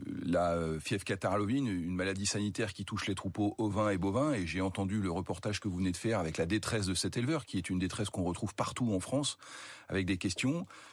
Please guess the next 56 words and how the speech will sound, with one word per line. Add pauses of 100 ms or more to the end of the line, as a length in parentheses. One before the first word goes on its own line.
(240)
Les
réponses
qui
n'ont
pas
été
complètement
apportées
aux
revendications,
euh,
du
mois
de
janvier,
et
évidemment
beaucoup
de
questionnements.
Donc,
euh,
la
colère
est
là
et
le
monde
agricole
voudrait
des
réponses, (360)
voudrait
aussi
le
respect
des
promesses
qui
lui
ont
été
faites.
Et
au
moment
où
je
vous
parle,
ça
n'est
pas
le
cas.